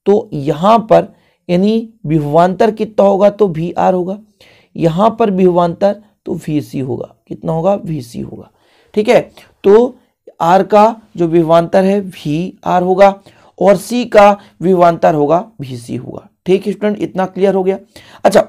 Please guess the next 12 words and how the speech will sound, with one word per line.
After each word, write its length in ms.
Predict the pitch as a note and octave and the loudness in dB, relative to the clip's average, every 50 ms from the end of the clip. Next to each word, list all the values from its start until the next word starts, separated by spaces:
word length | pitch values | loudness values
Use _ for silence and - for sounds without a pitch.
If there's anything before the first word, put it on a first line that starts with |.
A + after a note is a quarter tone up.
| - - | 2 4
ओम 300 | F#3 G3 A3+ C4 C4+ C4+ | 6 6 6 6 2 0
का 160 | B3+ C4 C4 | 0 2 2
नियम 260 | B3 B3 B3+ B3+ A#3 | 2 2 0 2 4
आपने 280 | A3 G#3+ G#3+ - A#3 A#3+ | 4 2 2 0 -2 -2
पढ़ा 220 | G#3 F3 D#3 C#3+ | 0 0 0 0
होगा, 280 | C#3 - F#2 G#2+ C3 - - _ _ _ _ _ _ _ _ - | -2 -4 -6 -8 -8 -10 -12 _ _ _ _ _ _ _ _ 4
ओम 240 | G#3 A#3 B3 B3 | 4 4 4 4
का 120 | A#3+ B3 B3 | 2 2 2
नियम 240 | A3+ A#3+ B3 A#3+ G#3 | 2 0 -2 -2 0
क्या 140 | G#3 - - | 2 4 4
होता 320 | F#3 F3+ F#3+ F#3 - G3+ G3 | 4 2 0 2 4 4 4
है? 220 | F#3+ G3+ G#3+ - | 4 2 -2 -6